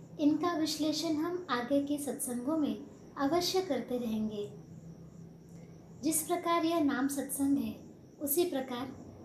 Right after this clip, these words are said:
सुबह सवा ग्यारह से दोपहर बारह बजे तक बच्चों के लिए बाल संस्कार वर्ग यह कार्यक्रम रहता है। तत्पश्चात दोपहर ढाई बजे से सवा तीन बजे तक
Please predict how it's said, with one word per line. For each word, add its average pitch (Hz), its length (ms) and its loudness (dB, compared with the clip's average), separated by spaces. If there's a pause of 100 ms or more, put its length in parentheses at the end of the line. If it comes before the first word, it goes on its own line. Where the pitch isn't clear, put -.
(120)
सुबह 330 480 2
सवा 311 360 2
ग्यारह 262 360 2
से 302 220 2
दोपहर 269 500 -2
बारह 226 300 0
बजे 240 260 -2
तक 214 240 -4 (460)
बच्चों 285 380 2
के 339 120 0
लिए 330 280 2
बाल 269 260 -2
संस्कार 262 640 0
वर्ग 220 420 0 (240)
यह 330 140 4
कार्यक्रम 277 560 2
रहता 226 280 -2
है। 220 240 -4 (920)
तत्पश्चात 254 680 -4 (380)
दोपहर 330 460 4
ढाई 277 260 2
बजे 302 300 4
से 330 280 -2
सवा 254 320 -2
तीन 247 280 -2
बजे 254 220 0
तक 226 240 -4